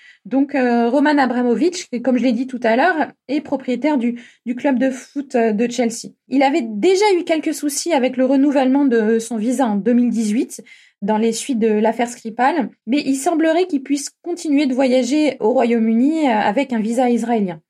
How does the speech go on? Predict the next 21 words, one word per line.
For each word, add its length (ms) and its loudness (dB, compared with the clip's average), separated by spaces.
Alors 200 0
pourquoi 580 0
tous 100 -6
les 120 2
regards 240 -2
se 80 -6
sont 180 -4
tournés 360 0
vers 200 0
lui ? 160 4
C'est 160 -2
finalement 440 2
au 40 0
début 300 0
du, 160 0
du 140 0
conflit 320 -2
ukrainien 520 0
le 140 2
député 400 -2
travailliste 640 0